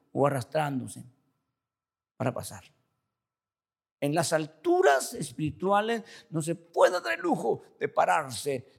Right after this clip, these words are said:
porque entonces está mostrando su prepotencia, su experiencia. Y es ahí donde el enemigo está, "Ah, ok, ok, ok, ok".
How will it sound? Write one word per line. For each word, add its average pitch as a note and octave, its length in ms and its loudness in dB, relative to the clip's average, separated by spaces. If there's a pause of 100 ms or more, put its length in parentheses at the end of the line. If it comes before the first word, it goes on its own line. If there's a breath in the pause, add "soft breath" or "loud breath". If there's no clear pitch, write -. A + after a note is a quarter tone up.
(100)
porque C#3+ 300 2
entonces C#3+ 720 -2 (160 soft breath)
está D3+ 240 2
mostrando D3+ 680 -2 (200 soft breath)
su E3 340 -2
prepotencia, C#3+ 1160 0 (1500)
su F#3 280 0
experiencia. C3+ 1120 0 (580)
Y D3+ 180 2
es D3 140 0
ahí D#3 520 0
donde B2+ 220 0
el B2 80 -2
enemigo C3 360 -4
está, B2 300 0
"Ah, G3+ 240 4
ok, - 140 -8 (160)
ok, B2+ 140 -8 (140)
ok, G#2+ 140 -16 (460)
ok". - 260 -6